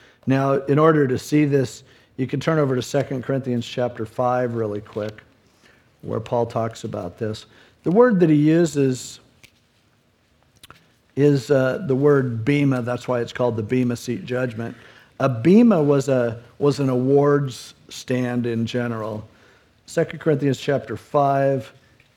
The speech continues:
and, uh, verse nine. "Therefore, we make it our aim, whether present or absent, to be well-pleasing to him." We try to please God. "For we must all appear before the bema,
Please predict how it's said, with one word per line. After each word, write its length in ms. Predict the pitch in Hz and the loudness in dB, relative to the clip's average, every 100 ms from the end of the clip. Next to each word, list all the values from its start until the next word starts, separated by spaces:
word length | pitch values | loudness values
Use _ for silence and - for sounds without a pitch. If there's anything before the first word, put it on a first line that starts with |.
| _ | _
and, 380 | 117 120 120 123 | -4 -2 0 0
uh, 180 | 117 117 | 0 -2
verse 720 | 110 131 127 117 - - - _ _ _ _ | -4 -2 -2 -4 -10 -18 -20 _ _ _ _
nine. 800 | 113 117 127 131 123 120 123 110 - _ _ _ _ - _ _ _ - | -4 -2 0 -2 -2 -2 -2 -4 -10 _ _ _ _ -20 _ _ _ -2
"Therefore, 600 | 165 214 208 143 131 135 | 2 4 4 4 4 4
we 180 | 143 | 0
make 260 | 143 151 151 | 0 0 -2
it 120 | 175 | -2
our 460 | 139 139 160 143 - | 0 0 -2 -4 -8
aim, 480 | 139 120 110 110 117 113 - - | -6 -4 -4 -6 -6 -10 -20 -6
whether 220 | 135 131 | -2 0
present 400 | 120 143 143 180 | 0 0 0 -2
or 60 | 147 | -2
absent, 460 | 127 123 - 131 | -2 -4 -6 -8
to 100 | - | -6
be 160 | 123 123 | -4 -2
well-pleasing 760 | 117 123 123 123 120 117 120 113 | 0 -2 -2 -4 -4 -4 -6 -4
to 80 | |
him." 160 | 113 98 | -4 -4
We 100 | 107 | -8
try 180 | - 117 | -8 -6
to 60 | |
please 380 | 113 - 117 113 | -6 -6 -6 -6
God. 300 | - 101 82 - - - _ | -8 -8 -10 -18 -20 -20 _
"For 580 | - 247 190 151 143 - - | 0 4 6 4 0 -8 -4
we 120 | 165 | 4
must 300 | 208 180 - | 4 4 2
all 200 | 156 143 | 2 2
appear 440 | 135 - 254 185 156 | 0 0 0 4 4
before 460 | 143 - 151 143 | 2 2 4 4
the 120 | 127 | 2
bema, 680 | 117 117 170 240 135 123 156 | -4 2 4 4 2 -2 -6